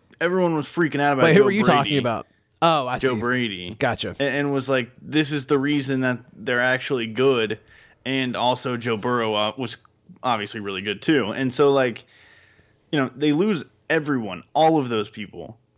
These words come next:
Speaker 1: Inc-, and they lose Dave Aranda, right?
Speaker 2: Yeah.
Speaker 1: The, that's who it was, their defensive coordinator.
Speaker 2: Yeah.
Speaker 1: And so it's like,
Speaker 2: Mass
Speaker 1: like,
Speaker 2: exodus.
Speaker 1: e-, everyone is gone. And, and as much as we wanna be like, "Yeah, they're gonna be good again," like, Miles Brennan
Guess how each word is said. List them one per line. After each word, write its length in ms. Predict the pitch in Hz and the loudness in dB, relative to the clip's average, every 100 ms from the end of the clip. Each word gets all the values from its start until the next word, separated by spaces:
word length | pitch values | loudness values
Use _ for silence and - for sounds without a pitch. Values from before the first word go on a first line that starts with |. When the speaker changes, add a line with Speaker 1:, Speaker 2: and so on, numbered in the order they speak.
| _ | _
Speaker 1:
Inc-, 260 | 156 147 - - | -4 -2 -4 0
and 240 | 180 190 | 2 4
they 100 | 160 | 4
lose 220 | 147 156 | 4 2
Dave 240 | 120 135 143 | 2 0 0
Aranda, 480 | 139 139 156 107 90 | 0 0 -2 -4 -6
right? 300 | 98 127 - _ _ _ | -4 -2 -4 _ _ _
Speaker 2:
Yeah. 160 | - 120 | 0 2
Speaker 1:
The, 280 | 113 104 - _ _ _ | 2 0 -4 _ _ _
that's 220 | 131 120 | 0 0
who 80 | 113 | -4
it 80 | 98 | -6
was, 240 | 101 104 | -4 -4
their 100 | 104 | -6
defensive 520 | 101 110 123 117 110 | -6 -4 -2 -4 -6
coordinator. 460 | - 135 127 104 95 | 0 2 2 0 0
Speaker 2:
Yeah. 120 | 113 | 2
Speaker 1:
And 80 | 110 | 2
so 120 | 156 | 4
it's 140 | 147 160 | 2 2
like, 140 | 139 | 2
Speaker 2:
Mass 320 | 135 147 - | 2 0 0
Speaker 1:
like, 120 | 147 | -2
Speaker 2:
exodus. 440 | 113 - 101 92 - | -2 -6 -6 -10 -10
Speaker 1:
e-, 60 | 110 _ _ _ _ _ _ _ _ _ _ _ _ _ | -14 _ _ _ _ _ _ _ _ _ _ _ _ _
everyone 500 | 165 175 175 151 143 | 2 2 2 2 2
is 100 | 127 | 0
gone. 520 | 113 131 131 82 57 123 _ _ _ | -2 -2 -2 -4 -12 -18 _ _ _
And, 140 | 151 156 | -4 -4
and 500 | 156 156 151 127 - _ _ _ | -2 -2 -2 -4 -8 _ _ _
as 200 | 151 147 | -4 -2
much 220 | 147 175 180 | 2 2 2
as 160 | 147 | 0
we 140 | 139 151 | 0 0
wanna 260 | 147 143 | 0 0
be 180 | 127 135 | 0 2
like, 380 | 135 127 117 - _ _ - _ | 2 2 -2 -8 _ _ -20 _
"Yeah, 400 | - 123 135 135 | -6 0 2 2
they're 200 | 120 127 | 0 -2
gonna 180 | 120 135 | 0 -2
be 120 | 127 | -2
good 220 | 113 123 135 | -4 -2 0
again," 400 | 120 104 92 87 | -2 -4 -6 -6
like, 260 | 110 - | -6 -6
Miles 380 | 123 135 160 165 | -2 0 0 -2
Brennan 580 | 120 127 135 143 107 95 | -2 0 0 0 -4 -8